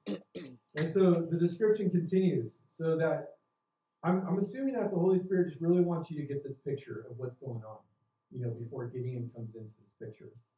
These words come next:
I think that God just really wants us to understand, like, the havoc that was going on for these seven years.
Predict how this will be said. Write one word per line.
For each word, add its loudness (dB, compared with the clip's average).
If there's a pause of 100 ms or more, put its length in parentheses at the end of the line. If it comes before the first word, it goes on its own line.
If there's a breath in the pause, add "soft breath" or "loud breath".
(240)
I -6
think -2
that 2
God 0
just -8
really 0
wants -4
us -8
to -10
understand, -4
like, -8 (240)
the -6
havoc -4
that -6
was -6
going -6
on -6
for -8
these -12
seven -10
years. -14